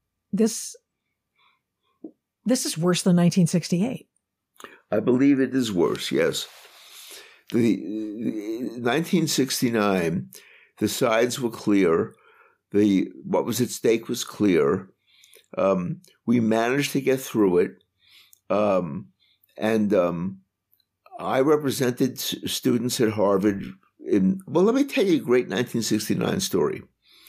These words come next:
Speaker 2: I represented two hundred Harvard students who were opposed to the Vietnam War. They took over University Hall.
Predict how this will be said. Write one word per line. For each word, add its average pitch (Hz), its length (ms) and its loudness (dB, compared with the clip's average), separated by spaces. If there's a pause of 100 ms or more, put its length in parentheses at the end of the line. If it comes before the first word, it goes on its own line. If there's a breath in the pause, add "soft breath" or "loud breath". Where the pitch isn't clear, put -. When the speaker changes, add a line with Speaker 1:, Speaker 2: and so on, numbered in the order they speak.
(360 loud breath)
Speaker 2:
I 160 160 0
represented 143 640 0
two 165 200 2
hundred 139 280 2
Harvard 110 400 0
students 92 420 -2
who 107 120 -2
were 95 180 4
opposed 113 460 -2
to 104 60 -12
the 101 120 0
Vietnam 82 560 0
War. - 340 0 (840 loud breath)
They 117 140 0
took 202 380 -4
over 117 340 2
University 110 760 2
Hall. 85 540 0